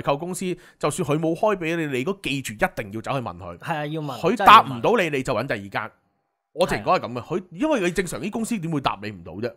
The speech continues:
Speaker 1: 冇可能㗎。
Speaker 2: 係啊。
Speaker 1: 即係佢而家事主冇話對方冇答啊，但係如果對方係一開頭，好似，即係我諗頭先我係講我自己去搵啲代購公司經驗，就係
Speaker 2: 係。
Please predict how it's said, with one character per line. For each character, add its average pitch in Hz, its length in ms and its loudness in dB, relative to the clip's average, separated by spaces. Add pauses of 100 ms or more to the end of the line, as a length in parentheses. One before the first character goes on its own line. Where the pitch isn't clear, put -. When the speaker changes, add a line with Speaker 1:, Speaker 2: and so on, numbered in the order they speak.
Speaker 1:
冇 117 160 -6
可 135 140 -2
能 - 20 0
㗎。 131 100 0
Speaker 2:
係 - 20 -6
啊。 87 120 -14 (200)
Speaker 1:
即 - 80 2
係 320 60 8
佢 247 80 4
而 160 60 2
家 226 80 2
事 147 180 -6
主 165 120 -8
冇 180 120 0
話 147 100 6
對 131 120 -2
方 170 160 2
冇 120 140 -2
答 127 100 0
啊， - 60 -2
但 170 80 2 (100)
係 - 40 -6 (300)
如 143 140 0
果 311 120 2
對 208 160 4
方 262 200 6
係 190 100 2
一 180 40 2
開 233 260 4
頭， 170 260 -6 (260)
好 - 180 -4
似， 190 180 -4
即 - 20 -14 (120)
係 160 100 -4
我 139 280 4
諗 196 80 -4
頭 113 120 -2
先 175 160 -6
我 117 220 0
係 - 20 -12
講 92 140 -4
我 135 200 0
自 - 160 -16
己 151 100 -4
去 147 80 2
搵 110 180 -2
啲 143 380 -2
代 101 240 -6
購 117 100 -2
公 135 160 -10
司 147 100 -6
經 135 200 -2
驗， - 20 -10
就 113 60 0
係 101 60 -2
Speaker 2:
係。 - 20 -16